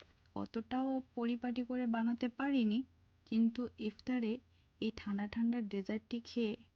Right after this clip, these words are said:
সত্যি সারাদিনের ক্লান্তি যেন নিমেষে মুছে গেল। মাঝে মাঝে এমন ডেজার্ট ইফতারে হলে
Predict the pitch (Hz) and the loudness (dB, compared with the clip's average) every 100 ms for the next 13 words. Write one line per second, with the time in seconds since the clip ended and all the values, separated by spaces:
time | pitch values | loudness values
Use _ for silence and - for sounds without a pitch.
0 | _ - - 233 233 - 185 - _ _ | _ -20 -4 -4 -4 -6 -8 -8 _ _
1 | _ - - 202 208 226 233 226 208 202 | _ -10 -4 -2 0 2 2 0 -2 -2
2 | 208 247 240 226 254 269 208 208 208 226 | 0 0 0 0 0 0 0 2 2 0
3 | - 311 320 220 185 - 165 170 - _ | 0 -2 -2 -4 -4 -6 -6 -8 -12 _
4 | _ _ _ _ _ _ _ _ 196 202 | _ _ _ _ _ _ _ _ -4 -2
5 | 247 262 262 262 - 214 233 240 233 233 | 2 2 2 0 -2 0 2 2 2 0
6 | 208 202 240 233 202 202 - 226 220 220 | -2 -4 -4 -4 -8 -6 -4 -2 0 -2
7 | 214 196 | -2 -4